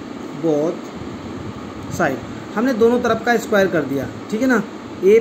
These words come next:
plus one upon A का whole square is equal to six का स्क्वायर, ए स्क्वायर प्लस वन upon ए स्क्वायर प्लस टू multiply A multiply one upon A is equal to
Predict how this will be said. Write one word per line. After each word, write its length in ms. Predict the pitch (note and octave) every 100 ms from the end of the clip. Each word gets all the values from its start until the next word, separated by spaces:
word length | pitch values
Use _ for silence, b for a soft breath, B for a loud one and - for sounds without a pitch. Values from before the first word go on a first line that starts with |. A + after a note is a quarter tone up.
| A3+
plus 260 | G#3 A3 G3+
one 120 | G#3
upon 260 | G3+ G#3+ G#3+
A 100 | G#3 G3+
का 80 | G#3
whole 160 | F3+ F#3+
square 200 | - G#3+ G3+
is 60 |
equal 180 | G3 G3+
to 100 | F#3+ A3
six 200 | G3 E3
का 140 | - G#3+
स्क्वायर, 360 | - D#3 C#3 A#2+ - - - -
ए 120 | F3
स्क्वायर 360 | F3 - G3 G#3 -
प्लस 320 | F#3 G#3 G3+ - - - -
वन 180 | F3 F#3+
upon 260 | F#3 G3 G3
ए 120 | G3
स्क्वायर 320 | - G#3 G#3 G#3+
प्लस 240 | F#3+ G3+ G#3 -
टू 140 | G#3+
multiply 520 | G#3 F#3 E3 F3 G3 G3+ E3
A 100 | E3+ G#3 - - - - E3
multiply 420 | E3+ F#3+ G3 G#3 F#3+
one 160 | F3 E3
upon 260 | C#3 E3
A 80 | E3+ G3 - - - F3+
is 100 | G3
equal 240 | G#3 E3+ D#3
to 80 | G3